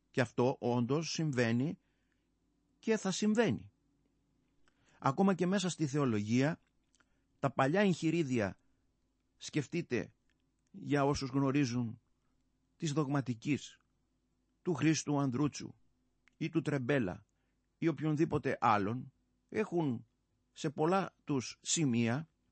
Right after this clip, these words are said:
ανατραπεί, αναιρεθεί από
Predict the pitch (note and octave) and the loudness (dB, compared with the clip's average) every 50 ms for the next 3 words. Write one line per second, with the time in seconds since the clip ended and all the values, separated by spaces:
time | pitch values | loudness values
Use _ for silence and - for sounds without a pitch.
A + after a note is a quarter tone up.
0 | _ _ _ _ _ _ _ _ _ _ _ _ _ _ _ _ _ _ _ _ | _ _ _ _ _ _ _ _ _ _ _ _ _ _ _ _ _ _ _ _
1 | _ _ _ _ _ _ _ _ _ _ _ _ _ _ - - C#3+ C#3+ C3+ C3 | _ _ _ _ _ _ _ _ _ _ _ _ _ _ -6 -4 -2 0 0 0
2 | B2+ C3 C3+ D3 D3 - - C#3+ A#2+ - _ B2+ A#2 B2 D3 D#3 - _ _ _ | 0 2 2 2 2 2 0 0 0 0 _ 2 2 2 2 -2 -10 _ _ _
3 | _ _ _ _ _ _ _ _ _ - C#3+ D3 C#3+ C3+ A#2+ A2+ G#2+ - - A#2 | _ _ _ _ _ _ _ _ _ -2 0 2 2 2 2 0 -2 0 0 0
4 | A2 C3+ D3+ - _ _ _ _ _ _ _ _ _ _ _ _ _ _ _ _ | 0 0 -2 -8 _ _ _ _ _ _ _ _ _ _ _ _ _ _ _ _
5 | _ _ _ _ - F3 F3+ - E3 F3 E3 D3 C#3 - - | _ _ _ _ -8 -8 -6 -2 0 2 2 2 2 0 -4